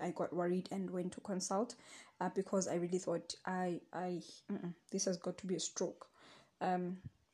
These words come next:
funny story, when I got to my G P, I explained the situation,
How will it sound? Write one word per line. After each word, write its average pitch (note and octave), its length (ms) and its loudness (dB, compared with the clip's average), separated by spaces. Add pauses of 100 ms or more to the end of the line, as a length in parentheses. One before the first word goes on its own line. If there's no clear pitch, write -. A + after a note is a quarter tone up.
(400)
funny B3 280 10
story, F#3+ 380 6
when F#3+ 160 8
I F3+ 80 6
got F#3 220 2
to - 120 0
my F#3+ 160 6
G F3+ 200 0
P, F#3 340 0 (280)
I F3+ 120 4
explained G3 440 6
the F#3 60 0
situation, G3 840 4